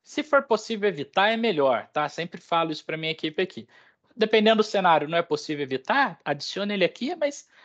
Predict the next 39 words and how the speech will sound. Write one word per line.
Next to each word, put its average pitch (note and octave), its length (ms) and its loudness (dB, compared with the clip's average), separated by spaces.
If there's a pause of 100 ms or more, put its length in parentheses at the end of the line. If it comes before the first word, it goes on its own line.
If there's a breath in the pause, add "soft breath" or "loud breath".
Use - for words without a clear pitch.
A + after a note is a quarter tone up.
(280 soft breath)
deixe G3 460 4
isso A3 260 2
num, E3+ 600 0
num D3 120 -2
gerenciamento D#3+ 680 0
de D3 80 -2
mudanças, C#3 580 2
digamos C3+ 340 -2
assim, F#3+ 220 -6 (280 loud breath)
que - 60 -20
se - 140 2
der F3+ 160 6
algum G#3+ 240 4
problema, G3 480 2
pode G3 380 2
ter F#3 120 -4
relação F#3 460 -2
a G3 80 -2
isso, B2 320 -8
tá? C#3+ 280 0 (240 loud breath)
Então, B2 160 -8
às B2+ 120 -4
vezes C#3 120 -4
é D#3+ 60 6
legal D#3+ 300 4
você F3 120 -8
ter D#3 280 0
esse, C#3 500 -6 (100)
esse B2+ 200 -10
mapeamento C3+ 640 0
das B2+ 180 2
ações E3 460 0 (240 loud breath)
pra - 140 0
te C#3+ 140 0
ajudar C#3+ 360 4
a D3+ 40 2
resolver C#3+ 360 0
eventuais D3+ 500 0
problemas. G#2+ 720 -4